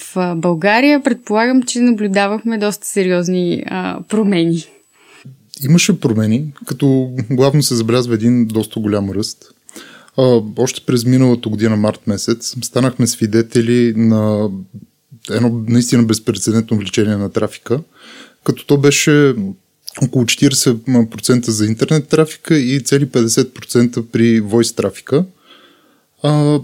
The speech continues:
Speaker 2: интересното е, че тази година този трафик продължава да нараства, като през март две хиляди двайсет и първа,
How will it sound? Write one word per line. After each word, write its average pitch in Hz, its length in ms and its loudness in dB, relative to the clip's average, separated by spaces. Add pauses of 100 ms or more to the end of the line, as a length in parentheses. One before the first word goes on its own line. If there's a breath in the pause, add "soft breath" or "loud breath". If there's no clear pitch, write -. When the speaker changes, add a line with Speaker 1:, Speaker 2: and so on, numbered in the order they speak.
(380)
Speaker 2:
интересното 147 720 4
е, 175 120 4
че - 160 -6
тази 160 240 2
година 135 600 0 (580)
този 143 240 2
трафик 143 300 -2
продължава 120 440 0
да 123 100 -2
нараства, 117 600 0
като 117 240 -8
през - 500 -2
март 117 560 0
две 117 160 0
хиляди 113 220 -2
двайсет 110 280 -2
и - 40 -20
първа, 110 340 -2